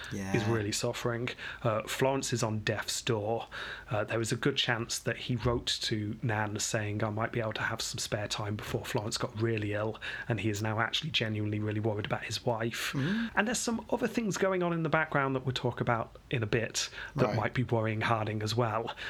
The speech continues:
Speaker 2: Let's just say Harding's a bit stressed.
Speaker 1: Yeah. Well, that's gonna make it hard for Jerry as well. Well,
Speaker 2: Oh, and it certainly is,
Speaker 1: actually, it
Speaker 2: isn't
Speaker 1: wouldn't
Speaker 2: it?
Speaker 1: at all.
Speaker 2: Yeah.
Speaker 1: But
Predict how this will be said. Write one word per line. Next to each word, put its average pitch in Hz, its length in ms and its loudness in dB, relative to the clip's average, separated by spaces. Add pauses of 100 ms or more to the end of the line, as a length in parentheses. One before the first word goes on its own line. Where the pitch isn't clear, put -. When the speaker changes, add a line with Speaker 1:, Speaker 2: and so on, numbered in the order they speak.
(140)
Speaker 2:
Let's 185 160 2
just - 200 0
say 175 340 0 (300)
Harding's 170 420 2
a 131 60 2
bit 127 160 0
stressed. - 640 0 (420)
Speaker 1:
Yeah. - 60 -6 (380)
Well, 143 160 2
that's 147 260 2
gonna 147 140 2
make 123 120 0
it 127 40 4
hard 117 220 0
for 110 160 -4 (240)
Jerry 151 340 2
as 95 100 -2
well. 113 300 0 (240)
Well, 113 220 2 (120)
Speaker 2:
Oh, 156 120 4
and 151 80 0
it 143 80 0
certainly 131 540 2
is, 98 180 0
Speaker 1:
actually, 131 240 4
it - 40 2
Speaker 2:
isn't 117 120 4
Speaker 1:
wouldn't 113 160 2
Speaker 2:
it? 113 100 2
Speaker 1:
at - 60 2
all. 123 120 0
Speaker 2:
Yeah. - 220 -2 (320)
Speaker 1:
But - 220 -6